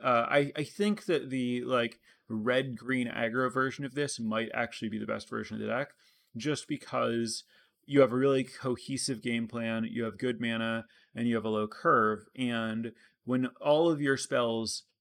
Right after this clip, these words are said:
draw cards and you cast them, you really want your spells to be as cheap as possible. And so the, like, straight red-green version of the deck does a really good job of functioning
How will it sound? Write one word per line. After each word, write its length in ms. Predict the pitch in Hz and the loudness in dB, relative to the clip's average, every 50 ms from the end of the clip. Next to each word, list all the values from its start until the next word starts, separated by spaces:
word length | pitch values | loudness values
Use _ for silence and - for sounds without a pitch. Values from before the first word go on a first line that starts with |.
| - 117 | -14 -8
draw 280 | 107 131 131 123 117 | 0 2 2 2 2
cards 320 | - - 123 120 120 110 113 | 2 2 2 2 2 0 -2
and 80 | 113 | -4
you 80 | 110 104 | -4 -4
cast 340 | - 123 123 120 113 - - | -2 -2 -2 -2 -2 -4 -6
them, 120 | 151 139 | -4 -2
you 140 | 120 113 120 | 0 2 4
really 180 | 131 139 135 | 4 4 4
want 160 | 127 123 117 113 | 2 0 -2 -4
your 80 | 110 | -8
spells 280 | - - 120 113 110 - | -8 -6 -6 -6 -6 -8
to 80 | - | -10
be 80 | - 123 | -12 -10
as 80 | 117 - | -10 -10
cheap 240 | - - 120 - | -10 -10 -12 -12
as 120 | 113 107 - | -12 -14 -10
possible. 640 | - 113 - 113 - - 123 131 135 139 135 _ _ _ _ _ _ _ _ _ _ _ _ _ _ _ _ _ _ _ _ _ _ _ _ _ - | -10 -10 -8 -8 -10 -8 -4 -4 -4 -4 -6 _ _ _ _ _ _ _ _ _ _ _ _ _ _ _ _ _ _ _ _ _ _ _ _ _ -6
And 140 | 131 127 123 | -6 -4 -4
so 480 | - - 131 127 123 123 123 123 117 - - - - _ _ | -2 0 0 2 2 2 0 -2 -4 -8 -12 -20 -20 _ _
the, 100 | - 143 | 2 4
like, 200 | 135 123 120 117 | 4 4 4 0
straight 380 | - - - 147 147 143 123 117 | -2 -2 0 2 2 2 2 2
red-green 500 | 143 131 120 120 113 110 131 127 123 120 | 2 2 2 0 -2 -2 0 0 0 0
version 300 | 110 120 117 110 110 113 | -2 -2 -4 -2 -4 -4
of 40 | 113 | -4
the 40 | 107 | -2
deck 300 | 113 110 110 107 - _ _ _ _ _ - | -2 -2 -2 -4 -10 _ _ _ _ _ 4
does 220 | 143 143 135 113 | 4 4 4 4
a 60 | 135 | 2
really 240 | 131 131 123 120 120 | 0 2 2 2 2
good 160 | 113 120 113 | 2 0 0
job 240 | 101 117 113 110 104 110 | 0 0 0 0 0 -2
of 120 | 113 110 | -6 -8
functioning 760 | - - - 123 117 117 - - - 131 131 131 131 135 131 | -10 -6 -4 -4 -4 -4 -6 -8 -6 -4 -2 -2 -2 -2 -4